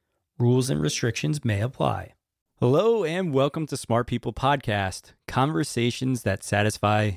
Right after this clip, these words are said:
your curious mind. I'm John Rojas, and some of you might be saying, "Whoa, didn't expect to hear you so soon." And some of you actually didn't hear me last episode because, well, we kinda screwed up.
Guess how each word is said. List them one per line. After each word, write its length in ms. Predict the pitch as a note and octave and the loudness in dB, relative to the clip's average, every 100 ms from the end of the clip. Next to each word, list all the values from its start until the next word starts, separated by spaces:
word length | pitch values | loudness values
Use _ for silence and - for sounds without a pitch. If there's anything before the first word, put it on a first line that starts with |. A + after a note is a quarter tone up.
| - - | -8 -4
your 240 | G2+ B2 | 0 0
curious 480 | - A2 G#2+ G#2 - | 0 0 2 0 0
mind. 480 | G#2 F#2+ G2 - - _ _ _ _ - | -2 -2 -8 -14 -20 _ _ _ _ -2
I'm 200 | C#3 G3 | 0 2
John 240 | F3+ E3+ | 2 2
Rojas, 640 | D3+ C#3 C3 C#3 C3+ - - - | 2 2 2 -2 -4 -8 -12 -8
and 100 | A2+ | -4
some 200 | F#3+ F#3+ | 0 0
of 100 | F3 | 0
you 100 | F3 | 0
might 200 | E3 D#3 | 0 0
be 80 | C#3+ | -4
saying, 420 | - B2+ A#2+ A#2 _ | -2 0 -2 -6 _
"Whoa, 320 | D#3+ D#3 G#2+ - _ - | 0 2 0 -4 _ -6
didn't 240 | A#2+ C#3 | -2 -2
expect 320 | C#3+ - C3 - | -4 -2 -4 -2
to 80 | |
hear 200 | A#2+ C3 | -4 -2
you 180 | B2 C3+ | 0 -2
so 180 | - D3+ | -4 -4
soon." 500 | C#3 - D#3 D#3+ D#3 | -4 -2 0 0 -2
And 120 | - A#2 | -2 0
some 200 | - F#3+ | 0 0
of 80 | |
you 140 | C#3+ B2+ | 2 2
actually 500 | B2 - A#2+ A2 G2 - _ | 0 -2 -2 -2 -2 -12 _
didn't 300 | - D#3+ F#3+ | 0 2 2
hear 160 | G2+ G#2+ | -2 -4
me 160 | G2 F#2+ | -2 -2
last 280 | F#2+ F#2+ | -2 -4
episode 460 | G#2 G#2 - B2 B2+ | -6 -8 -2 -2 0
because, 400 | B2 - A2 - _ _ _ _ _ - | -2 0 0 -2 _ _ _ _ _ 0
well, 220 | C#3+ D3+ _ - | 0 0 _ -2
we 100 | B2+ | -2
kinda 320 | - E3 F#3 | 0 2 2
screwed 280 | - E3+ D#3 | 0 2 2
up. 180 | G#2 | 2